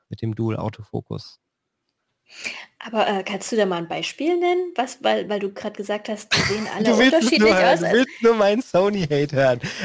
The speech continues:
Speaker 1: Also ich finde die, äh,
Speaker 2: <gasps>
Speaker 1: Sony-Bilder tatsächlich sehr charakterlos und irgendwie neutral und stumpf.
Speaker 2: Hm.
Speaker 1: Die sind
Speaker 2: Hm.
Speaker 1: langweilig.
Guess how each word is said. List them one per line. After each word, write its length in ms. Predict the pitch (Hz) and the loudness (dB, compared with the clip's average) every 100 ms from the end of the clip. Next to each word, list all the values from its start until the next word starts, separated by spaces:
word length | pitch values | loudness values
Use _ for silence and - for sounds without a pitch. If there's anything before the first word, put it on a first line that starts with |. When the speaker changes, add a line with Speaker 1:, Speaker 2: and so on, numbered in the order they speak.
| - | -2
Speaker 1:
Also 180 | 160 | 0
ich 160 | 160 - | 0 0
finde 220 | 208 196 | 0 0
die, 220 | 175 554 | 2 4
äh, 320 | - 160 165 170 | 4 4 4 2
Speaker 2:
<gasps> 120 | - | 2
Speaker 1:
Sony-Bilder 560 | 202 208 165 180 175 | 2 4 4 6 6
tatsächlich 520 | 165 151 151 151 143 - | 4 0 2 0 -2 -2
sehr 140 | 135 | -2
charakterlos 680 | - 123 123 - 131 120 120 | 0 -2 -2 -2 -4 -4 -8
und 120 | 131 | -6
irgendwie 260 | 131 120 131 | -4 -2 -2
neutral 560 | 123 120 - 107 117 | -2 -2 -2 0 2
und 160 | 117 113 | 0 -6
stumpf. 360 | - 127 104 - _ _ _ - | -2 -2 -2 -8 _ _ _ -10
Speaker 2:
Hm. 500 | 226 226 220 190 180 _ _ _ _ _ _ _ _ _ _ _ _ _ _ _ - _ _ - | -4 0 0 -2 -8 _ _ _ _ _ _ _ _ _ _ _ _ _ _ _ -20 _ _ 0
Speaker 1:
Die 60 | 160 | 2
sind 180 | 180 | 4
Speaker 2:
Hm. 20 | 120 | 2
Speaker 1:
langweilig. 800 | 123 135 110 104 95 - _ | 2 2 0 -4 -8 -12 _